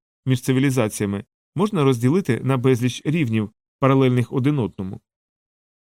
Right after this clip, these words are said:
Усе розмаїття фізичної активності, від форм життя на основі карбону та силіцію до існування зір і електромагнітного випромінювання, охоплює використання більшості видів матерії, що існують у Всесвіті.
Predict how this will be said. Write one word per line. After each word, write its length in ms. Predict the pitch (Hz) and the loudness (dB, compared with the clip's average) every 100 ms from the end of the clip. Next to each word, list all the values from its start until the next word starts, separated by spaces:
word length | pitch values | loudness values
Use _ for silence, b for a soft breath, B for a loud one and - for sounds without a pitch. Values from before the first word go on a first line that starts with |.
| _ _ _ - | _ _ _ 0
Усе 300 | 131 - 131 | 2 4 4
розмаїття 540 | 123 127 131 117 123 | 4 2 2 2 -2
фізичної 480 | 117 120 123 - 123 | -2 -2 -2 -2 -4
активності, 580 | - 190 151 107 - 98 - _ _ | -2 -4 -2 -4 -8 -12 -12 _ _
від 180 | 120 127 | -2 0
форм 260 | - 127 110 | 2 0 2
життя 320 | 131 - 120 | -2 0 0
на 80 | 120 | 0
основі 340 | 113 123 120 | -4 -4 -4
карбону 480 | 123 123 123 120 113 | -2 -2 0 0 0
та 220 | 123 117 - _ _ | 0 -2 -4 _ _
силіцію 640 | - 139 123 113 - 113 | -4 2 2 0 0 0
до 120 | 107 | 2
існування 540 | 120 117 131 123 120 123 | 0 0 -2 0 0 -2
зір 280 | 117 120 107 _ _ | 0 0 -2 _ _
і 100 | - | 2
електромагнітного 800 | 127 127 - 123 123 123 113 113 113 | 4 4 2 0 0 0 -2 0 0
випромінювання, 800 | 113 120 135 175 104 98 92 - _ _ _ | 0 0 -2 0 -2 -2 -4 -8 _ _ _
охоплює 520 | 127 185 208 127 107 - | 0 0 2 2 2 0
використання 720 | 117 123 127 120 170 160 110 | -2 0 -2 0 0 2 0
більшості 540 | 117 123 127 120 - 120 | 0 0 2 -2 -2 0
видів 300 | 117 120 117 | 0 0 -2
матерії, 480 | 123 165 143 110 | -2 -2 0 0
що 160 | 113 - | -2 -4
існують 500 | 123 127 - 113 104 | -2 -4 -2 -4 -2
у 40 | |
Всесвіті. 640 | 135 - 90 - 98 - | -6 -6 -8 -8 -12 -12